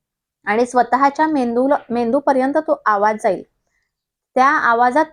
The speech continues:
आपल्याला नामस्मरण किंवा एखादा ग्रंथ वाचायचा आहे. त्यामुळे काय होईल की, अ, आपण सांसारिक लोक आहेत, त्यामुळे आपल्याला खूप सारे विचार आपल्या डोक्यात येत असतात आणि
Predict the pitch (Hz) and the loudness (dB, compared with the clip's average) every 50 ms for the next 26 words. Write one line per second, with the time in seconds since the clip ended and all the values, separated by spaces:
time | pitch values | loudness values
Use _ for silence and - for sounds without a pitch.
0 | _ _ _ - 226 220 240 240 240 226 202 208 214 214 214 214 226 254 - - | _ _ _ -4 -4 -2 0 -2 0 0 0 -2 -2 -2 -2 -2 -2 -4 -4 -4
1 | 247 226 226 226 226 - 262 277 262 220 - - - 254 269 262 320 320 302 254 | -6 -6 -6 -6 -6 -2 -2 0 0 -2 -4 -6 -4 -4 0 0 0 2 2 0
2 | 226 220 247 220 214 180 185 - 180 175 170 - - - - - _ _ _ _ | 0 -2 -2 0 0 0 0 -2 -6 -6 -6 -8 -12 -14 -16 -16 _ _ _ _
3 | _ _ _ _ 247 247 254 285 294 294 285 277 254 277 294 277 220 214 214 220 | _ _ _ _ 0 2 4 4 4 4 4 2 2 2 2 2 0 0 -2 -6
4 | _ - - - _ _ - 277 285 294 302 294 - - 233 240 240 233 233 - | _ -20 -20 -20 _ _ -2 0 0 0 0 -2 0 0 2 4 4 4 2 2
5 | - 240 240 233 - 302 302 339 320 339 285 269 254 - 294 302 294 294 285 247 | 0 -2 -2 0 0 -2 -2 0 0 0 0 0 2 0 -2 -2 -2 -2 0 -2
6 | 226 226 220 180 185 - 233 240 254 262 277 285 - - 226 226 - 247 254 247 | 0 0 0 -2 -2 0 -2 0 0 0 0 0 0 -2 -4 -4 -4 -6 -4 -4
7 | 247 247 _ _ _ - 277 294 330 320 - - - 330 320 320 302 294 262 - | -6 -8 _ _ _ 0 0 0 0 -2 -2 0 2 2 2 2 0 -2 -6 -4
8 | - 254 214 233 - - - 214 220 - - 233 233 254 294 320 - _ _ _ | -2 0 0 0 -2 -2 -4 -4 -4 -4 -4 -2 0 0 0 -2 -6 _ _ _
9 | _ _ _ 214 240 240 233 - 269 277 269 269 233 226 196 190 - _ - 160 | _ _ _ 2 2 2 2 2 0 0 2 0 -2 -2 -4 -8 -8 _ -12 -12
10 | - _ _ _ _ _ _ _ - 208 214 226 254 | -12 _ _ _ _ _ _ _ -4 -4 -4 -2 -4